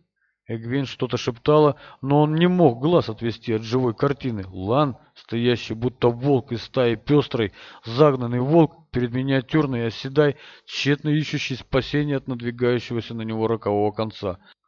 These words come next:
Замершую сцену нарушил треск подлеска. В два длинных шага Лан оказался между Марин и источником звука. Бледный лунный свет пробежал по мечу.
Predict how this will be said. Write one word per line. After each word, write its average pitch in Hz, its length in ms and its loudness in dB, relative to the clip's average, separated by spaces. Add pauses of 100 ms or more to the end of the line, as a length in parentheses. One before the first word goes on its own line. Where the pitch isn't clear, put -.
(240)
Замершую 135 640 0
сцену 160 340 0
нарушил 131 440 -2
треск 113 380 -6
подлеска. 120 580 -6 (360)
В 104 120 -10
два 135 240 0
длинных 139 380 -4
шага 151 520 2
Лан 131 300 0
оказался 135 520 -2
между 127 280 -2
Марин 131 400 0
и 127 180 -6
источником 135 580 -2
звука. 123 420 -2 (500)
Бледный 143 500 2
лунный 147 360 2
свет 165 380 0
пробежал 117 480 0
по 123 100 -2
мечу. 120 440 -4